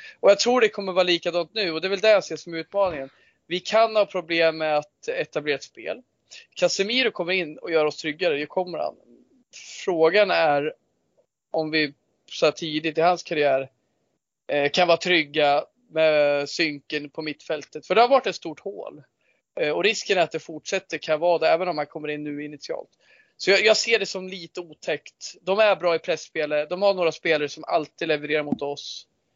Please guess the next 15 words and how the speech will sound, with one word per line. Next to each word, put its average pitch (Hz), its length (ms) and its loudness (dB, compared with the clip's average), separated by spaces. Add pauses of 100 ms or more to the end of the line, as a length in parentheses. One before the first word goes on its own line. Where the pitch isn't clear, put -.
(280)
Eh, 147 220 0
och 165 120 4
vi 208 40 6
har 233 60 6
mycket 247 260 -2
oavgjorda 185 520 -2
resultat. 147 360 -4
Det 170 40 -6
är 185 40 -4
ganska 190 200 0
tufft - 540 -8
på 151 60 -12
Saint 143 320 -4
Mary 143 180 -6
Stadium. 143 480 -2